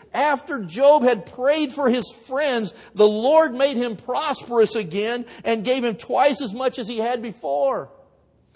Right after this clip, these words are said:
It was after his intercession for his friends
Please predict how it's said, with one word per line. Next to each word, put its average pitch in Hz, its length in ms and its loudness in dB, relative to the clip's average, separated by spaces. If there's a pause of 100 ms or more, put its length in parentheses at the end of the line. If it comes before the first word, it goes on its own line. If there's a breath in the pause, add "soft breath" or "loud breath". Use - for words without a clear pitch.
(240 loud breath)
It 277 160 -2
was 254 200 -2 (100)
after 262 500 -4
his 233 200 -2
intercession 262 1120 -6
for 240 260 0
his 220 200 -2 (140)
friends 277 340 -4